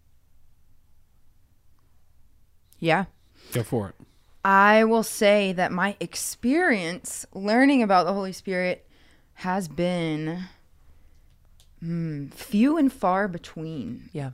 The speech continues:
Speaker 1: <clears throat> To say the least. Uh, the Holy Spirit is a conversation that has been, I would say, pretty left out in my, in my experience,
Speaker 2: Mm-hmm.
Speaker 1: in my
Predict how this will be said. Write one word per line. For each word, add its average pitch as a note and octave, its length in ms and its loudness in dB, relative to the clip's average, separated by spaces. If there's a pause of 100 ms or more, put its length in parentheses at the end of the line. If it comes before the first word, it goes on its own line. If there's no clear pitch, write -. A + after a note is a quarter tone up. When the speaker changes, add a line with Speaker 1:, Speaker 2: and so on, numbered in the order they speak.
Speaker 1:
<clears throat> A#3 440 4 (580)
To F#3+ 100 -10
say F3 180 -8
the D#3+ 140 -12
least. D3+ 500 -16 (600)
Uh, F3+ 160 -4
the F3 80 -6
Holy A3+ 200 0
Spirit A3 400 -4
is F3+ 300 -8
a E3 60 -12
conversation F3 880 -4
that D3 300 -12
has D#3 260 -8
been, D3 500 -6 (1160)
I A3 80 -2
would G#4+ 180 -2
say, F4 140 -2
pretty C4+ 320 2
left G#3+ 260 2
out F3 360 0 (140)
in F3 220 -10
my, E3+ 560 -8
in F3 140 -8
my E3 160 -6
experience, D#3 600 -6
Speaker 2:
Mm-hmm. A#2+ 100 -10
Speaker 1:
in E3+ 80 -8
my D3+ 320 -8